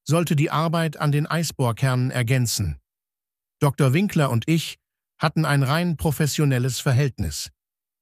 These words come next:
Ich war in meinem Zimmer, als es passierte, arbeitete an Datenreihen. Lukas Winkler,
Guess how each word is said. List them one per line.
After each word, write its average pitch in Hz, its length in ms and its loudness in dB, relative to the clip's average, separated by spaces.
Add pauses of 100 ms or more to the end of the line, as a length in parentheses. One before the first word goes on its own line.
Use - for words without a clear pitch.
(120)
Ich 139 180 0
war 156 180 2
in 147 120 2
meinem 123 280 0
Zimmer, 95 540 0 (320)
als 113 180 -2
es 120 120 -2
passierte, 139 640 0 (480)
arbeitete 139 800 0 (100)
an 156 160 0
Datenreihen. 101 800 0 (720)
Lukas 190 440 2
Winkler, 135 520 0